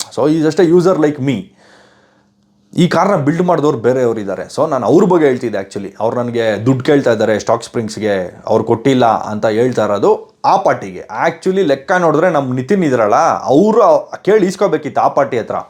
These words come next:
ಏ, ಅವ್ರು ಕೇಳಿದ್ರೂನು ಅವ್ರಿಗೂ ಅದೇ ಆನ್ಸರೇ ಬಂದಿದ್ದು. ವೇರ್ ಹೌಸಲ್ಲಿ ಇದೆ ಅಂತ ಹೇಳಿದ್ನಲ್ಲ ಲಾಸ್ಟ್ ಟೈಮು, ಅವ್ರು ಕೇಳಿದಾಗೂ ಅವ್ರು ಅದನ್ನೇ ಹೇಳ್ತಾ ಇದ್ರು. ಅವ್ರಿಗೂ ಪಾಪ ಅದನ್ನ ತಗೊಳಕ್ ಆಗ್ಲಿಲ್ಲ.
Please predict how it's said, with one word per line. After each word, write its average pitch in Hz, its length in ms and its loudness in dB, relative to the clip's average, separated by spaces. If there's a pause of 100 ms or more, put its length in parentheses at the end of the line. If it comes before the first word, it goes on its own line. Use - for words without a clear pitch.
(160)
ಏ, 147 80 -4
ಅವ್ರು 110 240 2
ಕೇಳಿದ್ರೂನು 190 680 2
ಅವ್ರಿಗೂ 170 400 2
ಅದೇ 120 200 2
ಆನ್ಸರೇ 127 300 -2
ಬಂದಿದ್ದು. 104 420 -8
ವೇರ್ 120 260 0
ಹೌಸಲ್ಲಿ 120 300 0
ಇದೆ 113 140 0
ಅಂತ 110 140 -6
ಹೇಳಿದ್ನಲ್ಲ 104 540 -2
ಲಾಸ್ಟ್ 110 240 -2
ಟೈಮು, 110 200 -2
ಅವ್ರು 139 280 4
ಕೇಳಿದಾಗೂ 131 400 2
ಅವ್ರು 131 200 4
ಅದನ್ನೇ 120 260 0
ಹೇಳ್ತಾ 123 320 0
ಇದ್ರು. 123 220 0
ಅವ್ರಿಗೂ 175 640 2
ಪಾಪ 139 300 0
ಅದನ್ನ 147 360 2
ತಗೊಳಕ್ 139 440 -2
ಆಗ್ಲಿಲ್ಲ. 107 600 -6